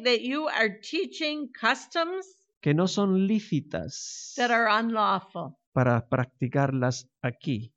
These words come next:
Speaker 1: to practice here.
Speaker 2: Nuestro mundo
Speaker 1: Our world.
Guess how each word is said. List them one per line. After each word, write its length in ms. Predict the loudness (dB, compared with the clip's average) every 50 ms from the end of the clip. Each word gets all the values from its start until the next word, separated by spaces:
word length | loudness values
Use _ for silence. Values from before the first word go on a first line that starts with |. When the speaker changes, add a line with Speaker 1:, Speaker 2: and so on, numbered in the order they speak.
| _ _ _ _
Speaker 1:
to 120 | -6 -6 -6
practice 720 | -6 -2 2 4 4 4 4 2 -4 -10 -10 -10 -10 -12 -12 -8
here. 300 | -6 -4 -4 -4 -6 -10 -16 _ _ _ _ _
Speaker 2:
Nuestro 560 | 2 6 6 8 8 6 4 0 0 2 2 4
mundo 640 | 4 4 4 4 2 2 2 2 0 0 0 -4 -8 _ _ _ _ _
Speaker 1:
Our 480 | 8 10 10 10 10 6 4 0 -2 -6 -10 -16 -12
world. 560 | -6 -4 -4 -2 -2 -4 -6 -8 -10 -14